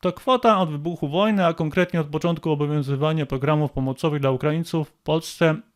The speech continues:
do maja dwa tysiące dwudziestego trzeciego roku. No to teraz już to pewnie się zbliżyło do trzech miliardów albo i przekroczyło. Jaka jest gwarancja, że te środki zostaną wydane zgodnie z przeznaczeniem? Weryfikacja przez organy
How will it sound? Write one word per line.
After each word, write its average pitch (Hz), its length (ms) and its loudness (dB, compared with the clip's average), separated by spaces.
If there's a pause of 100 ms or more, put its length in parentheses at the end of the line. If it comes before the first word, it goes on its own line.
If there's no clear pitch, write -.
(120)
do 147 240 4
maja 180 260 2
dwa 170 120 0
tysiące 170 280 -4
dwudziestego 139 320 -2
trzeciego 165 260 0
roku. 127 260 0 (460)
No 269 80 0
to 277 120 2
teraz 165 280 4
już 160 140 -4
to 165 100 0
pewnie 151 260 0
się 156 160 -2
zbliżyło 147 480 2
do 147 440 4
trzech 156 360 0
miliardów 147 420 4
albo 147 160 2
i 156 60 0
przekroczyło. 190 640 -4 (300)
Jaka 254 240 4
jest 208 140 8
gwarancja, 156 760 2
że 147 280 2 (120)
te 175 120 0
środki 269 340 0
zostaną 170 420 4
wydane 143 460 4
zgodnie 139 500 2
z - 60 -14
przeznaczeniem? 127 640 -2 (260)
Weryfikacja 196 640 2
przez 180 220 0
organy 160 720 2